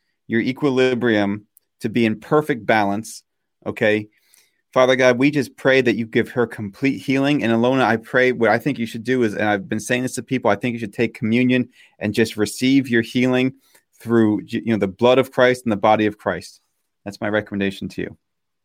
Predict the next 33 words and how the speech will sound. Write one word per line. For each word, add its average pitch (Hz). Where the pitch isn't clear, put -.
Shamla 143
says, 113
"Please 156
pray 139
for 131
me 131
and 117
my 113
sister 127
for 113
marriage 113
and 104
good 104
life 104
partner." -
Okay, 143
so 113
I 117
assume 147
that 135
means 123
they're 117
not 117
getting 110
married 110
to 107
each 98
other 98
or 101
to 104
their 98
sister. 95
So 101